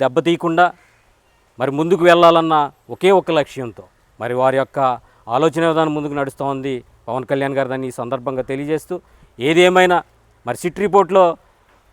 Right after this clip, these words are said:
ప్రధానంగా అంశాలు ఏంటంటే, వైఎస్ఆర్ కాంగ్రెస్ ప-, ప్రభుత్వంలో ఐదేళ్ల కాలంలో ఆ ఏదైతే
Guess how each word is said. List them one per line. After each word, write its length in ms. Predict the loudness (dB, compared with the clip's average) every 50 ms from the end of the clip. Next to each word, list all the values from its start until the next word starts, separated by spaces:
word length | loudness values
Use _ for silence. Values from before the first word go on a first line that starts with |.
| _ -4
ప్రధానంగా 480 | -2 4 6 6 6 6 6 4 6 4 4
అంశాలు 320 | 4 2 2 0 2 2 2
ఏంటంటే, 380 | 0 0 0 0 2 4 2 2 2 0 -4 _ _ _ _ -2
వైఎస్ఆర్ 420 | 2 4 4 4 4 2 0 0 2
కాంగ్రెస్ 280 | -2 0 0 -4 -4 -2 0
ప-, 240 | 2 2 2 0 -4 -12 -18 _ -4
ప్రభుత్వంలో 460 | -2 -2 -2 -2 0 0 2 4 4 4 4 4
ఐదేళ్ల 320 | 4 4 4 4 4 4 4 4
కాలంలో 380 | 4 4 4 4 2 2 2 0 0 -4 _ _ _ _ _ _ _ _ _ _ _ -10
ఆ 80 | -6 -4 0 2 4
ఏదైతే 400 | 4 6 6 4 4 4 2